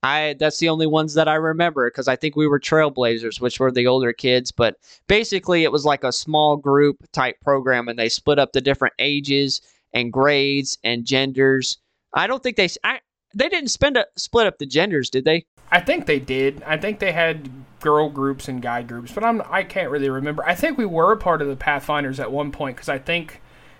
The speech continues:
Speaker 2: and this is really showing here, but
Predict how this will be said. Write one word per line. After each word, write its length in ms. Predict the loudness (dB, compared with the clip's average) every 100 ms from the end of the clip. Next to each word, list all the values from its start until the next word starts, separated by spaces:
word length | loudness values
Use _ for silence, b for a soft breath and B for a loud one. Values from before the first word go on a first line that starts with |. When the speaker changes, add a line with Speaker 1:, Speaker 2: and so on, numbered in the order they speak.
| -12
Speaker 2:
and 260 | -10 -10 -12 -10
this 220 | -10 -8
is 180 | -12 -10
really 360 | -12 -10 -12 -16 _ -16
showing 500 | -6 -4 -4 -6 -10
here, 220 | -10 -10
but 280 | -8 -10 -10